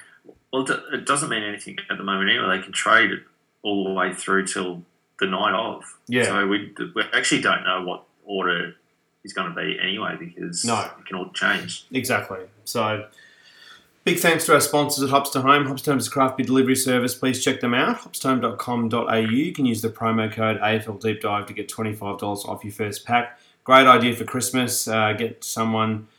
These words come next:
Speaker 2: uh, an auntie or an uncle or, uh, a lover,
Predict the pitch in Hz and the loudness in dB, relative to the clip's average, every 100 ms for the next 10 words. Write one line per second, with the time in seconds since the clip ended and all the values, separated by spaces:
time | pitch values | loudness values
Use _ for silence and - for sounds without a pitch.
0 | _ _ - 101 101 101 98 104 113 110 | _ _ -8 -4 -2 -2 0 0 0 0
1 | 107 107 113 113 113 110 104 95 92 95 | 0 2 2 2 2 2 0 -2 -4 -6
2 | 95 92 95 92 95 98 95 95 95 92 | -6 -6 -6 -8 -6 -4 -4 -6 -8 -8
3 | 95 95 107 120 120 117 | -8 -4 -4 -2 -4 -6